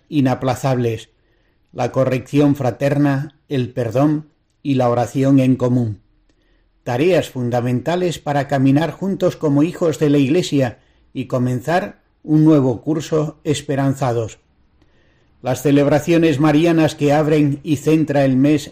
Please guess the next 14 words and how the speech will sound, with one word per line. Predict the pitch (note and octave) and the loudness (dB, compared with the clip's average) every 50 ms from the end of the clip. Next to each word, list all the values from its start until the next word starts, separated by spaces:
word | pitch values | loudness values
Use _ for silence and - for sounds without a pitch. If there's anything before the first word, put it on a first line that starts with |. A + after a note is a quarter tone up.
| - - | -16 -16
de | A3+ E3+ C#3 C#3+ C#3 - | -8 -4 -2 0 0 -2
septiembre | - B2+ A2 - - D3 D3 D3+ D#3 D3+ D3 D#3 E3+ F3 - _ _ _ _ _ _ _ _ _ _ _ - | -4 -6 -8 -6 -2 0 0 2 2 0 0 -2 -2 -4 -8 _ _ _ _ _ _ _ _ _ _ _ -4
nos | C3+ C3+ C#3+ A#2+ A2+ | -2 -2 -2 -2 0
vuelven | B2 E3 F3+ E3+ D#3+ D3+ D#3 D#3 D#3 D3 C#3+ | 0 2 2 2 2 2 2 2 2 2 0
a | D#3 C#3+ | -2 -2
recordar | C3+ C#3+ C#3 - C#3 C#3 B2+ A#2 D3 D#3+ E3 D3+ | -2 -2 -2 -2 -2 -2 -2 0 -2 -2 -2 -2
la | D3 D#3 D3 | 0 0 2
necesidad | D3 D3 C3+ C#3 D3 C#3+ C#3 - C#3+ C3 B2+ D3+ D3 C3+ | 2 2 0 0 -2 -2 -2 -2 -2 -2 0 0 0 0
de | D3 D3 | 2 2
mirar | C3+ C#3 C#3 C#3+ C#3+ C#3+ A#2 | 4 4 4 4 2 0 -2
siempre | - - D3 C#3+ C#3+ C#3+ C#3 C#3 C3+ C3 | -4 -2 0 0 0 0 0 0 0 0
a | C3 B2+ | 0 0
María | B2+ C3 B2+ B2+ C3+ C#3 C3+ C3 - | 0 0 0 2 2 2 2 2 0
Santísima. | - C#3 C3 B2 - C3+ B2+ - - B2 B2 A#2+ A2 - | -2 -2 -2 -2 -2 -2 -2 -2 -2 -4 -4 -4 -6 -8